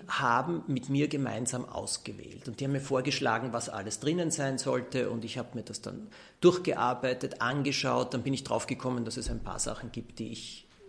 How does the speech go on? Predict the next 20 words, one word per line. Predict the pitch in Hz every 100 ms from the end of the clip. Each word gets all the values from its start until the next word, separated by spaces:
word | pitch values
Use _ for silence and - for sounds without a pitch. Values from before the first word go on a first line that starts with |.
| -
lieber | 113 113
noch | 113 107
dazu | - - 175 160
haben | 143 127 120
möchte. | 123 120 - 123
Bei | - 110
anderen | 92 113 123 123 120 - - -
Geschichten | - 127 - - 110
war | 120
es | -
so, | 127 120
dass | 123 120
ich | 120
hinterfragt | - 123 120 - - - -
habe, | -
ob | 120
sie | -
jetzt | 117 -
wirklich | 117 120 - -
unbedingt | 156 147 135 127 -